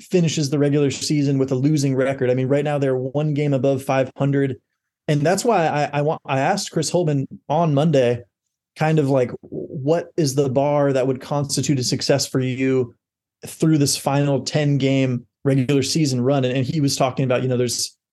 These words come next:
eleven guaranteed games, of course, at the Big Ten tournament, you know, in that mix as well. And I just wanted to know, like, 'cause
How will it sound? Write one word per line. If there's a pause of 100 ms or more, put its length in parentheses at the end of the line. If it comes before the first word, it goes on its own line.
eleven
guaranteed
games,
of
course,
at
the
Big
Ten
tournament, (380)
you
know,
in
that
mix
as
well.
And
I
just
wanted
to
know,
like,
'cause